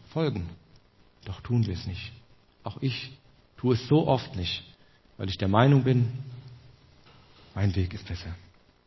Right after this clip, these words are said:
Wir denken so oft auch,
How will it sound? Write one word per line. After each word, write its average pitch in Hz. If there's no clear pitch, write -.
Wir 113
denken 143
so 123
oft 120
auch, 110